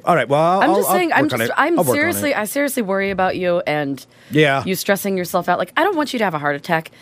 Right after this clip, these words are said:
Speaker 2: and I feel like if you don't ever allow yourself to relax, like, I understand I might take some liberties with my relaxation. I might, <laughs> I might.
Speaker 1: Maybe.
Speaker 2: <laughs> Maybe.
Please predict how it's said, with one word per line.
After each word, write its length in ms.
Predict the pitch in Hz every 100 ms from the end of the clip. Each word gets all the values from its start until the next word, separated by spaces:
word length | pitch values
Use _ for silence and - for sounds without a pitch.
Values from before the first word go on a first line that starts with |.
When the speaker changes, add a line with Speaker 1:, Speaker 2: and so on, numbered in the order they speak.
| - - -
Speaker 2:
and 520 | 190 175 170 156 151 - _ -
I 100 | 170
feel 220 | 165 226 233
like 140 | 151
if 160 | 190 170
you 120 | 185
don't 240 | 180 180
ever 260 | 160 170 180
allow 240 | 151 143
yourself 360 | 151 160 156 147
to 100 | 156
relax, 300 | 147 147 -
like, 100 | 170 -
I 160 | 247
understand 460 | 277 240 - 190 170
I 120 | - 175
might 180 | 165
take 160 | - 156
some 220 | 151 147
liberties 420 | 151 151 147 143 143
with 120 | 139
my 80 | 143
relaxation. 800 | 139 143 143 - 156 151 156 156 - - - - - 175
I 80 |
might, 320 | 175 165 165 - - -
<laughs> 260 | 175 220
I 520 | 196 185 240 - 180 170
might. 580 | 185 175 196 - - - - - - - - -
Speaker 1:
Maybe. 440 | 131 185 226 285 - - -
Speaker 2:
<laughs> 220 | - -
Maybe. 680 | 240 - - 226 220 233